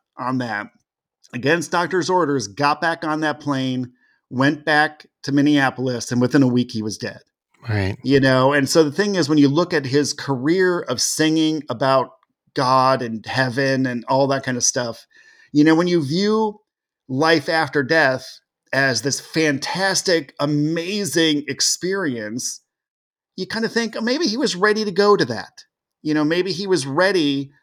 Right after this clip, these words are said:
Speaker 1: to let go of this life and really go to this, what he imagined would be this fantastic new experience.
Speaker 2: Hmm.
Speaker 1: Essentially saying, "When God's ready for me, God's gonna come and get me."
Speaker 2: Okay.
Speaker 1: And God came and got him.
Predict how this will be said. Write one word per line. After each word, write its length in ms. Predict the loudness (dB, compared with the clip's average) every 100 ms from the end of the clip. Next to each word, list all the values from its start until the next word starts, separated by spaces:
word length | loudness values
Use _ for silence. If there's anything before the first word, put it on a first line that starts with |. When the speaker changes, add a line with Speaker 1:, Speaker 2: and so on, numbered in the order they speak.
| _
Speaker 1:
to 80 | -2
let 260 | 2 2 2
go 220 | 2 2
of 100 | 2
this 260 | 0 0 0
life 380 | 2 2 -2 -4
and 260 | -2 0 6
really 320 | 6 6 4
go 260 | 4 4
to 120 | 4 2
this, 320 | 0 -2 -2
what 200 | 0 0
he 180 | 0 -2
imagined 720 | 0 -2 -2 -2 -2 0 0 2
would 120 | 0
be 160 | -2
this 260 | 0 -2 -4 _ -4
fantastic 960 | 0 0 -4 -2 0 0 -2 0 -2 -2
new 420 | -6 -2 2 2
experience. 880 | 0 -4 -6 -6 -6 -6 -10 -14 -18 _ _ -6
Speaker 2:
Hmm. 160 | -2 -2 -2
Speaker 1:
Essentially 340 | -2 0 -2
saying, 280 | 0 0 0
"When 120 | 0
God's 340 | 2 0 0 -2
ready 200 | -2 -2
for 100 | -2
me, 120 | -4
God's 320 | -2 -2 -2
gonna 160 | -4 -4
come 180 | -4 -6
and 80 |
get 180 | -4 -6
me." 280 | -8 -14 -18 _ _ -2
Speaker 2:
Okay. 240 | 0 0
Speaker 1:
And 100 | 0
God 280 | 0 -2 -2
came 180 | -4 -2
and 80 |
got 220 | 2 2 2
him. 200 | -6